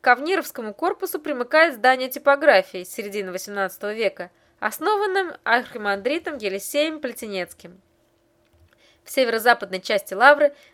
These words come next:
некогда находился отдельный монастырь, принимавший больных и престарелых иноков.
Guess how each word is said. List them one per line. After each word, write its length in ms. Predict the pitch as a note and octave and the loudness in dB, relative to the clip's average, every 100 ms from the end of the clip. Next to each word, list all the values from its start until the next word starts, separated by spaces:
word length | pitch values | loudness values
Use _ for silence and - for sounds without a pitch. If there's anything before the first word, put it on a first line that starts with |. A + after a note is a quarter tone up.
| - | -10
некогда 460 | C4 E4+ D#4+ C#4+ | -4 -4 -2 -4
находился 600 | D4 D4 C#4+ C4 C#4+ C4+ | -4 0 0 2 0 0
отдельный 420 | G#3+ G3 D4+ E4 D4 | -2 0 -2 0 -4
монастырь, 580 | C#4 B3+ C4 A3+ G3 _ | 0 0 -2 -8 -10 _
принимавший 540 | F#3+ G3+ A3 G#3+ - | -10 -4 -2 -2 -4
больных 440 | F3+ F3 G#3 E4+ - | -2 -2 -2 -6 -8
и 100 | - | -18
престарелых 720 | - - F#3+ A#3 C#4+ - A3 | -16 -4 0 4 4 4 -4
иноков. 420 | G3 E3+ F3+ | -10 -8 -10